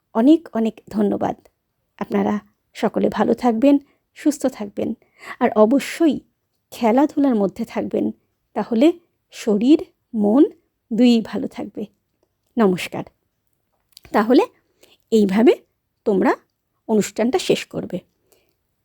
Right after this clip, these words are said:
শুরু আর শেষটা মাথায় রাখবে যেন ভীষণ ভীষণ ভালো হয়,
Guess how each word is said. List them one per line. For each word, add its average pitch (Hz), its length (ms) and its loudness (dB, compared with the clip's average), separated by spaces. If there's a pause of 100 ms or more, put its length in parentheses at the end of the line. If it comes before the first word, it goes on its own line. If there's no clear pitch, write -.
(140)
শুরু 359 440 6 (160)
আর 381 100 -6
শেষটা - 440 -4
মাথায় 226 300 -2
রাখবে 285 220 2
যেন 277 180 2
ভীষণ 254 400 0
ভীষণ 240 300 0
ভালো 175 220 -8
হয়, 196 200 -10